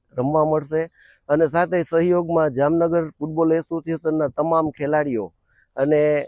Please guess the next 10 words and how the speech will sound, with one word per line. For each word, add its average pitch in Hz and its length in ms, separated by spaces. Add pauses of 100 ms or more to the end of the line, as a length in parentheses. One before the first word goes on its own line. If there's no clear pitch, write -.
(180)
અમારા 147 240
સેક્રેટરી 143 800
આનંદભાઈ 147 400
તરફથી 135 420
પણ 127 180
અમને 131 360 (160)
ખૂબ 127 240
સહયોગ 120 320
મળેલ 98 300
છે. - 220